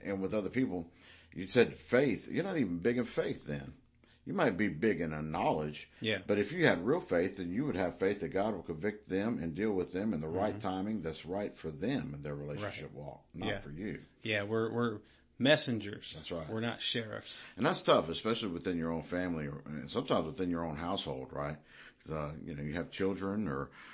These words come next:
Speaker 1: or maybe your children have friends and, and, or even you have friends and family that come in that you wanna share the love of God to, you share the gospel to. But we get so easily, 'cause we love them so much,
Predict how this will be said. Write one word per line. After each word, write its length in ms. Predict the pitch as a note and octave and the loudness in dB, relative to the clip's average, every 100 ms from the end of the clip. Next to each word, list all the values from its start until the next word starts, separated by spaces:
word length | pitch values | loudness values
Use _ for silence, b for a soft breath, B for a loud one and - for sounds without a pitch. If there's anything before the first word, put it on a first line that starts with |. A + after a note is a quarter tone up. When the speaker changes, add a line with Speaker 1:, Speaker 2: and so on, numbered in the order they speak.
| B | B
Speaker 1:
or 120 | D2+ D2 | -8 0
maybe 240 | F2+ D#2+ | 0 0
your 100 | D#2+ | -4
children 400 | - G2 F#2+ E2 | -2 -2 0 -2
have 140 | D#2+ D#2 | -4 -6
friends 560 | E2 F2 F2+ A2 A2+ | -4 -2 -2 -4 -6
and, 180 | C#2 C#2 | -10 -10
and, 300 | C2 C#2 - - B1+ - | -12 -16 -16 -20 -20 -14
or 140 | D2 D2+ | -10 -4
even 280 | G2+ G#2 | -2 2
you 160 | G#2 D#3+ | 2 4
have 200 | G#2+ D#2 | 2 0
friends 440 | - D2+ C#2+ C#2+ C#2 | -4 -6 -6 -10 -14
and 80 | - | -8
family 400 | F2 F2 D2 C#2+ | -4 -4 -4 -10
that 160 | C2 - | -12 -8
come 220 | D#2+ D2+ | -4 -4
in 240 | D2 C#2+ - B B B | -6 -10 -18 B B B
that 160 | - G#2 | -10 -4
you 80 | |
wanna 200 | G2 F2 | 0 0
share 260 | D#2+ G#2+ F#2 | 0 2 2
the 100 | D2 | 2
love 180 | D#2 D2 | -4 -4
of 40 | D2 | -4
God 220 | D2+ D2+ | -4 -6
to, 100 | D#2+ | -8
you 80 | E2 | -6
share 240 | - E2 | -2 -2
the 60 | D2 | 0
gospel 360 | D#2+ D2 - C2+ | -2 -2 -6 -10
to. 120 | D2 | -8
But 120 | C#2+ E2 | -6 -4
we 140 | G#2+ | -2
get 100 | A2 | -2
so 340 | - A#2 C3 - | 2 2 2 0
easily, 540 | A#2 B2 G#2 F#2 F2+ B B | 0 0 0 0 -2 B B
'cause 120 | - A#2 | -6 0
we 100 | G2 | 2
love 240 | F#2+ B2 | 4 2
them 140 | D#2 | -2
so 160 | C#2+ D2 | -6 -8
much, 400 | D2 D2 - | -8 -10 -12